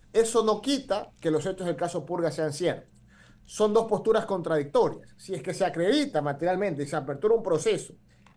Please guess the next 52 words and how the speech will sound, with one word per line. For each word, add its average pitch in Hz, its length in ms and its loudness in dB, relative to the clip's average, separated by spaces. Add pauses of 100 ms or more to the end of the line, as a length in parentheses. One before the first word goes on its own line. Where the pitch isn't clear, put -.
(140)
y 180 80 -6
direc-, 170 360 0
direccionado 165 840 0
a 151 220 -2
investigar 165 720 0 (880)
que 175 100 0
el 147 60 -2
testimonio 165 460 -2
de 180 60 2
Mayra 185 200 4
Salazar 165 360 -2
es 180 80 -4
falso, 226 500 0 (380)
eso 233 320 4
por 170 180 2
lógica 196 720 4
nos 151 120 -2
da 180 80 2
a 202 40 2
entender 208 560 -2 (160)
que 165 100 -2
todo 208 220 2
el 185 80 0
caso 196 320 -2
Purga 190 240 0
es 160 60 -4
un 180 100 -8
montaje 160 400 -2 (180)
y 156 80 -2
por 160 160 -2
lo 143 100 -2
tanto 170 300 -2
es 139 80 -2
falso 196 460 -2
y 151 80 -4
por 151 160 -2
lo 139 100 0
tanto 175 240 -2
no 170 140 -6
tiene 175 160 -4
ningún 165 300 -2
sentido 185 480 -2 (340)
que 156 100 2
los 143 160 2
ex 170 140 0
jueces 180 320 -2
de 156 40 -2
la 143 120 -2
Corte 175 240 -2
Provincial 180 560 0
sigan 175 280 0
presos 214 460 0